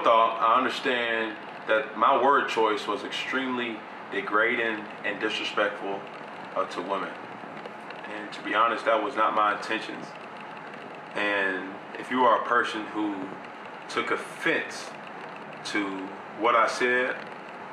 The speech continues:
I sincerely apologize to you. Uh, I'm a man who tries to be a positive role model in my community and tries to use my platform to inspire others.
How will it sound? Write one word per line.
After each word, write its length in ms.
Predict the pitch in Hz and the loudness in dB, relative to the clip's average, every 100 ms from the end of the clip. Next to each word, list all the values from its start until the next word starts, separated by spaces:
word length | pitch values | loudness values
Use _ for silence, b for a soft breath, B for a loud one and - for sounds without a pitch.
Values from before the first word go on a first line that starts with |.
| - 127 | -4 0
I 80 | 120 | 0
sincerely 540 | 113 - 127 113 107 | -2 -2 0 0 0
apologize 640 | 98 - 95 113 104 - - | 0 0 0 0 -4 -6 -6
to 60 | - | -10
you. 60 | - 95 - - - - - - - - - - - - - | -10 -12 -12 -14 -14 -14 -14 -14 -14 -14 -14 -14 -12 -2 2
Uh, 40 | 110 113 | 4 6
I'm 120 | 135 | 4
a 60 | 113 | 4
man 540 | 113 131 127 127 120 | 4 4 2 2 0
who 460 | 110 117 113 107 101 95 - - - - - - - - - - - - - - | -2 -2 0 -2 -4 -6 -12 -12 -14 -14 -14 -14 -12 -12 -12 -12 -14 -14 -14 -8
tries 360 | - 127 123 117 | 2 6 6 4
to 280 | 113 110 104 95 - - 101 | 0 0 -2 -6 -10 -12 -6
be 180 | 117 123 | 0 4
a 220 | 107 98 - | 6 4 2
positive 460 | - 127 131 - 107 | 4 6 6 2 2
role 220 | 120 120 | 2 4
model 280 | 117 117 110 | 4 2 0
in 60 | 110 | 2
my 160 | 110 107 | 2 0
community 500 | 110 120 110 107 104 - - - - - - - - - - - | -2 -2 -2 -2 -6 -10 -12 -14 -14 -14 -14 -14 -14 -14 -6 -2
and 180 | 113 | 0
tries 300 | 113 120 117 | 4 4 4
to 180 | 107 104 | 2 0
use 220 | 123 117 110 | 0 0 2
my 160 | 107 | 2
platform 720 | 104 135 135 - 113 110 104 - | 2 2 2 2 2 2 2 -2
to 180 | 117 | -4
inspire 480 | 107 101 - 110 104 | -4 -2 4 4 4
others. 360 | 95 104 - | 2 0 -2